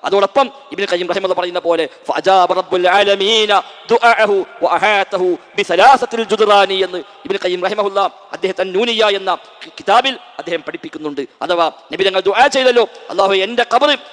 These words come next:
ആരാധിക്കപ്പെടുന്ന വിഗ്രഹമാക്കല്ല" ഇത് ദുആ ചെയ്തല്ലോ, ആ ദുആക്ക് അല്ലാഹ് കൊടുത്ത ഉത്തരം കൂടിയാണ് ഈ മൂന്ന് ഖബർ എന്നാണ്. ആ ഖബറിനെ ഒരാൾക്കും ഇനി ആരാധിക്കാൻ കഴിയാത്ത വിധം, അവിടെ പോയി തൊട്ടുമുത്താനാകാത്ത വിധം, അവിടെ പോയി സുജൂദ് ചെയ്യാൻ കഴിയാത്ത വിധം, ആ ഖബറിനെ ഒരാൾക്കും ആരാധിക്കാൻ പറ്റാത്ത വിധം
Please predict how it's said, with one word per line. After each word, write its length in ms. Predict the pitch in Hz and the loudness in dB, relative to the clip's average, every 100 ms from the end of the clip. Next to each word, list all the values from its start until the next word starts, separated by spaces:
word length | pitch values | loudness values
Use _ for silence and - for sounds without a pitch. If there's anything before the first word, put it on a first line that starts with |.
| - | -4
ആരാധിക്കപ്പെടുന്ന 680 | 151 214 214 208 214 208 196 | 0 2 2 0 -4 -4 -4
വിഗ്രഹമാക്കല്ല" 800 | 196 202 196 190 190 185 180 170 - 185 | -4 -2 0 0 -2 -2 0 -2 -6 -8
ഇത് 100 | 190 | -2
ദുആ 240 | 208 269 | 0 2
ചെയ്തല്ലോ, 460 | 294 247 226 208 - - - | 2 0 -2 -4 -6 -10 -2
ആ 160 | 185 | -2
ദുആക്ക് 400 | 180 175 185 180 | -2 -2 -4 -4
അല്ലാഹ് 220 | 175 220 233 | -6 -2 -2
കൊടുത്ത 200 | 202 196 | -2 -4
ഉത്തരം 360 | 196 285 277 | -4 -2 -2
കൂടിയാണ് 400 | 254 240 220 202 - - 156 | -2 0 0 -2 -10 -16 -10
ഈ 100 | 175 | -8
മൂന്ന് 220 | 170 165 165 | -6 -8 -4
ഖബർ 180 | 175 | -4
എന്നാണ്. 340 | 170 156 151 135 _ - | -4 -8 -10 -12 _ -6
ആ 140 | 165 165 | -4 -4
ഖബറിനെ 220 | 180 185 | -4 -4
ഒരാൾക്കും 460 | 185 180 240 262 262 | -2 0 0 0 -4
ഇനി 160 | 247 208 - - | -6 -6 -12 -4
ആരാധിക്കാൻ 400 | 175 190 185 180 | -2 -2 -4 -4
കഴിയാത്ത 340 | 170 165 160 | -4 -6 -6
വിധം, 240 | 160 156 139 _ | -8 -10 -12 _
അവിടെ 140 | 190 226 | 0 0
പോയി 180 | 226 220 | 2 0
തൊട്ടുമുത്താനാകാത്ത 760 | 240 277 254 240 226 214 208 196 | 2 2 4 6 4 4 0 -2
വിധം, 220 | 185 170 - - | -6 -6 -10 -4
അവിടെ 140 | 240 | -4
പോയി 200 | - 233 | 0 -2
സുജൂദ് 240 | 180 269 | -2 -2
ചെയ്യാൻ 200 | 262 247 | 0 0
കഴിയാത്ത 360 | 240 240 220 220 | 0 0 0 0
വിധം, 240 | 208 190 - - | -4 -4 -6 -2
ആ 160 | 175 214 - | 2 2 2
ഖബറിനെ 280 | 214 262 247 | -2 0 2
ഒരാൾക്കും 380 | 226 - 220 214 | 2 2 -2 -2
ആരാധിക്കാൻ 340 | 240 226 214 | -2 0 -2
പറ്റാത്ത 320 | 214 - 196 196 | -2 -4 -4 -4
വിധം 240 | 185 175 | -4 -4